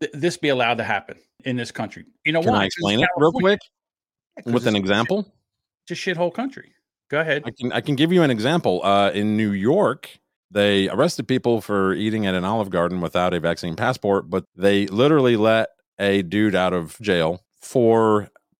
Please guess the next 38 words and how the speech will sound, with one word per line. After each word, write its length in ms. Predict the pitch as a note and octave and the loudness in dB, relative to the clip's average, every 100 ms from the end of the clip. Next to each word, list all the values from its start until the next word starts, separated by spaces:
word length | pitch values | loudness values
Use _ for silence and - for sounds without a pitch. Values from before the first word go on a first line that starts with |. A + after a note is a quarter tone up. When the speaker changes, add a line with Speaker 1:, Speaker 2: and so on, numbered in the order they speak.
| _ | _
Speaker 2:
pushing 540 | - F#3+ - E3 D3 B2+ | 2 2 4 2 4 2
women 440 | D3+ D3+ B2+ A#2+ - | 2 4 2 0 -2
into 640 | A#2 A2 A#2+ A2 G#2+ G2 - _ _ _ _ _ | -4 -2 -2 0 -2 -4 -10 _ _ _ _ _
a, 400 | G2 G2 F#2+ F2 | -4 -2 0 -2
like, 180 | - F#2+ | -4 -4
a 60 | F2+ | -4
subway 520 | - A2 F#2 D2+ C#2 _ _ _ | -2 -2 0 -2 -4 _ _ _
thing, 200 | D2 B1+ - _ _ _ | -16 -14 -18 _ _ _
like, 160 | D#2 C#2+ | -12 -8
just 240 | D#2+ - - - _ - | -8 -10 -16 -20 _ -6
knocking 280 | F#2+ F#2 F#2 | -4 -2 -2
'em 100 | F2 | -2
off 200 | F2 - | -2 -4
the 180 | D2+ - | -8 -8
ledge. 320 | F2 D#2 D2 - _ _ | -6 -6 -8 -20 _ _
Speaker 1:
Oh, 100 | A3 | -2
you 160 | F#3 G3+ | -2 -2
mean 220 | G3+ F#3+ | -2 -4
the 80 | F3+ | -2
lady, 320 | F3+ F#3 F#3+ | 0 0 -2
the, 420 | E3+ D#3 D3+ C#3+ | 0 0 0 0
the 200 | C#3 D3 | -2 -4
Asian 380 | D3+ D#3+ D#3+ E3+ | -2 -2 -2 -4
lady 260 | E3 E3+ E3+ | -4 -4 -4
that 180 | D3 B2 | -4 -4
this 280 | C#3 B2 - | -4 -4 -10
black 340 | C3+ C3 C#3 | -2 -2 0
guy 180 | D3 C#3+ | -2 -2
pushed 340 | - C#3+ C#3 | -2 -6 -4
in 140 | C#3+ B2+ | -6 -2
front 180 | C#3 C3+ | -2 -2
of 60 | |
the 200 | B2+ B2+ | -2 0
F 160 | C#3 C#3 | -2 -2
train 380 | - C#3+ C#3+ C#3+ | -4 -2 -2 -4
and 100 | A2 | -4
killed 280 | C#3 B2+ C3 | -2 -2 -2
her? 200 | C#3+ | -6